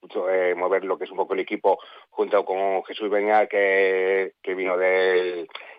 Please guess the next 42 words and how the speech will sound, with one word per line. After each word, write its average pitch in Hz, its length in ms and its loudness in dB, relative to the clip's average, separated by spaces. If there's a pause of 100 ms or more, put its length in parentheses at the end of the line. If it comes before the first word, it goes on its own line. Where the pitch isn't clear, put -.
del 95 160 0
Racing 101 240 2
de 95 80 -2
Ferrol. 127 420 4 (400)
Entonces 107 300 -10
ahí, 120 360 4
eh, 107 640 2
pues 90 160 -4
bueno, 92 300 2
eh, 92 140 0
luego 92 540 2
lo 98 120 2
que 98 120 -4
tenemos 101 260 -2
que 110 80 -2
tener 104 160 0
mucho 101 240 0
más 98 200 0
en 98 80 -4
cuenta, 101 180 0
esos 95 200 -6
jugadores, 101 340 2
pues 95 160 -6
un 101 120 -2
poco 101 160 0
igual 101 180 4
más 98 120 0
de 101 80 -4
contención 98 560 0
y 85 80 -6
salida 90 320 0
hacia 92 200 0
los 90 160 -2
extremos, 104 460 0
los 92 140 -4
que 82 100 -10
les 85 80 -6
van 87 100 0
a 87 40 6
dar 90 120 4
los 87 120 -4
pases, 90 280 -6